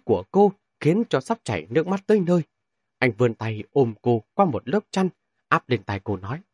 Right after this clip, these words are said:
"Đường Đường, sau này em vẫn như trước kia, cãi cọ, đấu võ mồm với anh đi. Em nói những lời xến xúa như vậy, chẳng khác nào muốn lấy mạng anh cả, em có biết không?"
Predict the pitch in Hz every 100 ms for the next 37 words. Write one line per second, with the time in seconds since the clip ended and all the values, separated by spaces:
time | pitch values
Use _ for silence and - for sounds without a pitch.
0 | _ _ _ _ _ 123 113 80 95 104
1 | 87 _ _ _ - 147 127 110 - 123
2 | 139 175 139 135 - 240 - 175 185 -
3 | _ _ - 117 - 131 - _ _ 117
4 | 135 156 139 139 101 85 147 131 131 131
5 | 147 - _ _ _ - 127 110 147 151
6 | 160 110 85 - 156 208 180 220 185 123
7 | 107 - _ _ - 123 117 220 170 107
8 | 92 135 160 220 208 113 - 147 - 92
9 | - _ _ - 131 113 - 151 247 -
10 | 175